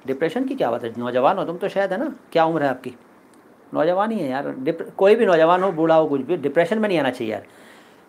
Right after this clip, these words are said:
ज़िंदगी में परेशानियाँ आती हैं, बहुत तकलीफ़, परेशानियाँ, तकलीफ़, दुख, गम आते हैं। Depression में मत रहो, मस्त रहो यार। जो हो रहा है वो होगा, वो आप नहीं रोक सकते, होगा,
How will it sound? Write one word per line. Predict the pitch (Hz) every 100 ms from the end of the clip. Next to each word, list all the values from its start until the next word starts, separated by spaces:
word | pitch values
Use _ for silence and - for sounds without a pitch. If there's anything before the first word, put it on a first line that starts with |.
| _ 135
ज़िंदगी | 170 190 214
में | 202 180
परेशानियाँ | 170 175 190 196 180
आती | 170 170
हैं, | 165
बहुत | 160 165
तकलीफ़, | 160 160 156 -
परेशानियाँ, | 143 143 139 135 131 131
तकलीफ़, | 131 131 131 131
दुख, | 131 120 -
गम | 120 123 117 117 -
आते | 131 135
हैं। | 123 120 - - _ 156
Depression | 170 180 180 175 - - -
में | 131
मत | 117 117
रहो, | 117 170
मस्त | 131 123 -
रहो | - 107
यार। | 98 92 90 - _ _ -
जो | 135
हो | 131
रहा | 147
है | 151
वो | 131
होगा, | 120 151 135 -
वो | 131
आप | 139 160
नहीं | 160
रोक | 135
सकते, | - 123 - - _ _ _ _ _ _ - 143
होगा, | 113